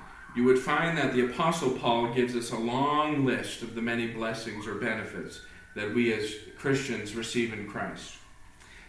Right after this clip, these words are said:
Paul mentions our salvation, our predestination, our adoption as sons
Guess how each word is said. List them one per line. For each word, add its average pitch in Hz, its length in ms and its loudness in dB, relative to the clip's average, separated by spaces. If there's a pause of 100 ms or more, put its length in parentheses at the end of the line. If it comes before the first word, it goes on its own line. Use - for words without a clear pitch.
Paul 139 200 0
mentions 135 400 2
our 123 140 4
salvation, 120 880 2
our 110 140 -2
predestination, 117 1120 0
our 113 140 -2
adoption 123 520 2
as 113 140 -4
sons 104 500 -6